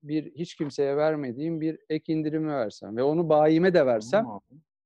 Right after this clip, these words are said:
Speaker 1: kendim karşılasam, seve seve. Ya keşke ne kadar kişi bundan deneyimlense dönüp ülke kazanacağını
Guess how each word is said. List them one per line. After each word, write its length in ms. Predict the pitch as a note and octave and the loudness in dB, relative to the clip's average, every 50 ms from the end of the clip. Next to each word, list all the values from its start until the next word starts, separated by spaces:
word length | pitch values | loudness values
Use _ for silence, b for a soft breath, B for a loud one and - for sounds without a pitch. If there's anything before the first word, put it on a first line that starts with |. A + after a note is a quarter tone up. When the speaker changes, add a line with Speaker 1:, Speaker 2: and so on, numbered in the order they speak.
| _ - | _ -2
Speaker 1:
kendim 400 | - D#3 D#3+ F3 F#3 G3 G3 F3 | 0 2 2 4 2 2 0 2
karşılasam, 760 | - E3 D3+ C3+ A#2+ - - A#2+ A2+ - - C3+ D#3 F3 | 4 4 2 2 0 -4 -4 -4 -4 -2 -4 -6 -6 -6
seve 280 | - - F#3 F#3 G#3+ G#3+ | -6 -6 -4 0 0 -2
seve. 280 | - - F#3+ E3+ D3 C#3 | 0 0 0 0 0 2
Ya 180 | D3 D#3 D3 | 0 -2 -2
keşke 500 | _ - F#3 G3+ - - - F3+ D#3+ - _ _ _ _ _ _ _ _ _ - | _ 0 0 0 0 0 0 0 0 0 _ _ _ _ _ _ _ _ _ -2
ne 100 | E3+ F#3 | 0 2
kadar 280 | A#3 G#3+ G3+ F#3 D#3+ | 4 6 6 4 4
kişi 200 | - - - E3 C#3+ | 0 -6 -8 -6 -6
bundan 300 | D3 C#3+ C#3 C3 C3 C3 | -4 -4 -4 -4 -2 -2
deneyimlense 800 | C3+ C3+ C3 C3 C3 B2+ B2+ C3 B2+ B2+ B2+ - G#3 G3 D#3+ C3+ | -2 -2 -2 -4 -6 -6 -6 -6 -6 -6 -2 -2 -2 -2 -2 -4
dönüp 280 | C#3+ D3+ F#3 F#3 F3 - | -6 -4 -4 -6 -6 -8
ülke 360 | - D#3 D#3 D3+ - F3 E3+ | -6 -6 -6 -4 -4 -4 -4
kazanacağını 600 | - F#3 E3+ D#3+ D#3+ D3 C#3+ C#3+ D#3 D3+ D#3 E3 | -2 -4 -2 -2 -4 -4 -4 -4 -4 -4 -4 -4